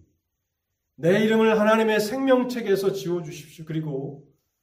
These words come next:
이스라엘 백성들을 사하여 주옵소서"라고 기도합니다. 이것은 예수 그리스도의 중보 사역을 예표하는 것이라고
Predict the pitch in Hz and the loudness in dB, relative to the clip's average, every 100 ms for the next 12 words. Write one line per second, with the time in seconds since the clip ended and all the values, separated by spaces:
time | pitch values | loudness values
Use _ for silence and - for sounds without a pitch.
0 | _ _ _ _ - 151 170 160 147 131 | _ _ _ _ -10 -4 0 2 0 -4
1 | - 147 139 135 127 151 220 - - - | -6 -8 -6 -6 -4 -4 -4 -8 -14 -10
2 | 226 214 - 151 143 143 135 131 120 147 | -4 -4 -4 -6 -8 -10 -10 -8 -8 -10
3 | 151 190 214 180 196 143 - - _ _ | -12 -10 -8 -8 -8 -12 -16 -20 _ _
4 | _ _ _ _ - 151 147 139 131 185 | _ _ _ _ -10 -4 -2 -2 -2 -6
5 | - - _ _ _ 127 139 139 139 131 | -10 -18 _ _ _ -8 -4 -4 -2 -2
6 | 127 135 135 139 135 139 143 139 131 - | -2 -4 -4 -2 -2 -2 -4 -4 -4 -2
7 | 170 151 135 131 120 123 175 151 147 135 | 0 0 -2 -2 -4 -4 -4 -2 -2 -4
8 | 131 131 120 120 113 110 | -6 -6 -8 -8 -10 -18